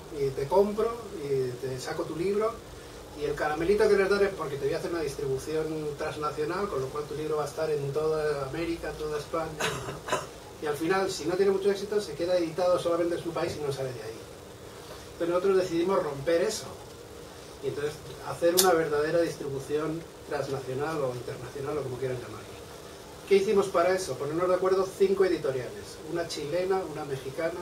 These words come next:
una puertorriqueña, una española y una argentina. Y entonces cada uno decía, "Mira, tengo este autor",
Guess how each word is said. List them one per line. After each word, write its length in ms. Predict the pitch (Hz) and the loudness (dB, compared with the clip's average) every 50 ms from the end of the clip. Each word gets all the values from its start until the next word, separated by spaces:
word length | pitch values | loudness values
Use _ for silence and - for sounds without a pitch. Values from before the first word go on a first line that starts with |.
| 175 156 151 | -8 -8 -10
una 60 | 156 156 | -8 -6
puertorriqueña, 760 | 151 135 131 131 135 127 127 - - 170 175 170 180 185 190 185 - 151 | -6 -4 -4 -4 -6 -6 -6 -6 -4 -4 -4 -2 -2 -2 -2 -4 -4 -6
una 100 | 147 143 | -6 -6
española 500 | 143 143 - - 120 127 156 180 202 214 - 208 170 | -6 -8 -8 -10 -8 -6 -2 -2 -2 -2 -2 -6 -8
y 40 | 156 | -6
una 80 | 151 139 | -6 -6
argentina. 480 | 127 - - - - - - - - - - - - - - - - - - - - - - - - - - - - - - | -6 -6 -8 -10 -10 -10 -12 -12 -12 -14 -14 -14 -16 -16 -16 -16 -16 -16 -16 -16 -16 -16 -16 -16 -16 -16 -16 -16 -16 -14 -6
Y 60 | - 143 | -2 0
entonces 260 | 135 139 185 175 - - | 2 4 4 2 4 0
cada 220 | 180 156 156 180 | 0 2 6 6
uno 140 | 202 233 226 | 8 10 12
decía, 340 | 208 190 - - 160 151 147 | 10 10 8 6 2 2 4
"Mira, 240 | 165 185 170 151 | 4 4 4 2
tengo 220 | 143 170 170 185 190 | 2 2 4 4 4
este 160 | - - 190 | 4 4 2
autor", 380 | 175 165 160 180 202 220 233 | 2 2 4 4 6 6 4